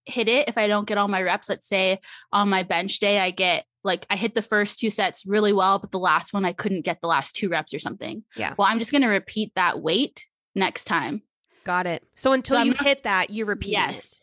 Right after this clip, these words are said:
Speaker 1: Yes.
Speaker 2: Oh, okay, okay.
Speaker 1: Yeah. So I'm not gonna move up if I haven't hit that three-by-five.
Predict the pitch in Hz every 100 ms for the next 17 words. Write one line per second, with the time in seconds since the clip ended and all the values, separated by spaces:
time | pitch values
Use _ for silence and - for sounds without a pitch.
0 | _ 196 208 156 247 269 302 - 220 185
1 | 185 175 202 165 - 226 202 240 262 277
2 | 277 247 226 226 214 180 175 - 202 202
3 | 175 214 180 175 - - 175 - 202 -
4 | -